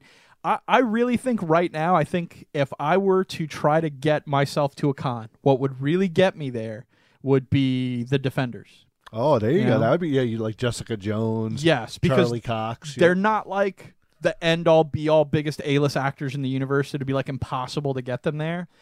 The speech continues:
Speaker 1: But if you could get Kristen Ritter, you know, Charlie Cox, you get, uh, guy that plays Luke Cage. I can't think of his name. God, I'm so
Speaker 2: Yeah.
Speaker 1: bad with names lately. I'm getting old, man.
Speaker 2: <laughs>
Speaker 1: But, uh, you know, get all those cats together. Uh, that would really be something to see,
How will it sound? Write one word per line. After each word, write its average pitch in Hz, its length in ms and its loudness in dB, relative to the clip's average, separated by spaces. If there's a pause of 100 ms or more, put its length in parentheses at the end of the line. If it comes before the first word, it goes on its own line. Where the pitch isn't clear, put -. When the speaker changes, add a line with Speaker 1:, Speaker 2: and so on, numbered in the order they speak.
(200)
Speaker 1:
But 143 80 -2
if 135 120 0
you 175 100 2
could 180 180 0
get 180 220 0
Kristen 160 420 -4
Ritter, 147 420 2 (400)
you 147 60 -12
know, 139 140 -2
Charlie 143 380 4
Cox, 139 640 -2 (280)
you 135 100 -6
get, 135 300 -4
uh, 131 260 0 (360)
guy 139 140 -6
that 131 100 -8
plays 143 260 -2
Luke 143 140 -8
Cage. 131 280 -6
I 127 40 -10
can't 127 180 -10
think 127 80 -10
of 123 60 -12
his 120 120 -16
name. 120 300 -10
God, 147 140 -10
I'm 127 80 -6
so 113 100 -2
Speaker 2:
Yeah. - 60 -2
Speaker 1:
bad 143 180 0
with 127 80 -8
names 127 380 -8
lately. 131 200 -6
I'm 139 120 -2
getting 170 260 -2
old, 160 260 2
man. 135 380 -4
Speaker 2:
<laughs> - 500 -20
Speaker 1:
But, 139 240 -2
uh, 151 60 2
you 151 160 0
know, 175 100 4
get 208 160 0
all 233 120 4
those 208 160 2
cats 196 340 -2
together. 160 500 2 (500)
Uh, 131 260 -8 (160)
that 202 200 2
would 208 120 -4
really 214 160 4
be 190 100 -6
something 180 380 -2
to 156 60 -2
see, 147 300 -8